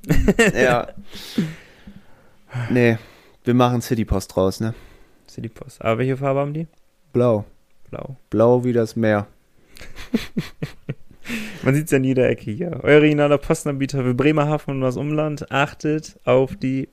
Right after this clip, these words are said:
Speaker 1: blauen Briefkästen. Nicht
Speaker 2: Und
Speaker 1: grün, nicht rot, sie sind blau. Und
Speaker 2: wenn's
Speaker 1: heißen
Speaker 2: gut,
Speaker 1: Citypost.
Speaker 2: wenn's gut läuft, bringt Citypost euch dann eure gewonnenen Tickets für das Heimspiel gegen die Augsburger Panther.
Speaker 1: Was ein Übergang.
Speaker 2: Ne?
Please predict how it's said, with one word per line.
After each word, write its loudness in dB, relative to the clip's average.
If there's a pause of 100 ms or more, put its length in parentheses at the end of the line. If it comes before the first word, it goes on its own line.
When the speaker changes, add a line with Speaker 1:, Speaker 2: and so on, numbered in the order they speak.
Speaker 1:
blauen 2 (180)
Briefkästen. 0
Nicht 0
Speaker 2:
Und 8
Speaker 1:
grün, 6
nicht -4
rot, 0
sie -8
sind -6 (140)
blau. -6 (560)
Und 2
Speaker 2:
wenn's 6
Speaker 1:
heißen 6
Speaker 2:
gut, -4
Speaker 1:
Citypost. -4
Speaker 2:
wenn's 6
gut 0
läuft, 4
bringt -2
Citypost -2
euch 2
dann 0
eure 0
gewonnenen 4
Tickets 2
für 0
das 2
Heimspiel 0
gegen 0
die 2
Augsburger -2
Panther. 0
Speaker 1:
Was -16
ein -18
Übergang. -16
Speaker 2:
Ne? -2